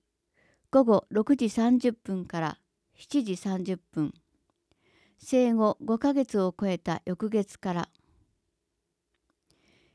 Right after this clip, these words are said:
ひまわり保育所は、来年四月に竹原町に移転し、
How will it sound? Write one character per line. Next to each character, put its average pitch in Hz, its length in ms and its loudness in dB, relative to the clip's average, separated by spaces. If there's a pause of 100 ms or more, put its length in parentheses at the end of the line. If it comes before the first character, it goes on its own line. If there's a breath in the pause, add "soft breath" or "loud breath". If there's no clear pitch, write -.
(140)
ひ - 160 -4
ま 285 180 4
わ 285 120 4
り 190 160 -2
保 220 160 -2
育 220 240 -2
所 196 180 -2
は、 156 240 -2 (520)
来 262 220 4
年 269 280 4
四 247 160 -2
月 233 260 0
に 180 220 0 (480)
竹 285 260 2
原 294 300 2
町 190 240 -2
に 165 180 2
移 160 40 -8
転 180 280 0
し、 - 340 -6